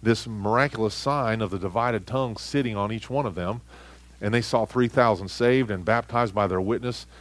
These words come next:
with many more soon added, it says. So they got the blessing of seeing all this happen at once. We get the blessing of them writing it down and giving it to us for us to operate on still today. I'm gonna read Acts chapter two. I wanna, it's pretty long,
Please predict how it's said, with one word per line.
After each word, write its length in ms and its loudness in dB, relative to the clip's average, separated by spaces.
with 180 2
many 240 2
more 280 4
soon 280 -4
added, 380 2
it 100 -4
says. 460 -4
So 180 6
they 140 6
got 180 0
the 80 -2
blessing 480 2
of 160 -4
seeing 360 -6
all 200 2
this 220 0
happen 380 0
at 120 -4
once. 300 -2
We 140 0
get 120 -2
the 80 -4
blessing 380 0
of 100 -6
them 180 -2
writing 400 0
it 120 -10
down 360 -4
and 160 -6
giving 240 4
it 160 -4
to 160 0
us 80 2
for 220 0
us 100 -2
to 100 -6
operate 440 0
on 180 -4
still 240 -4
today. 480 -2
I'm 80 0
gonna 120 6
read 300 4
Acts 260 2
chapter 360 2
two. 200 2
I 60 6
wanna, 340 4
it's 160 2
pretty 300 2
long, 420 4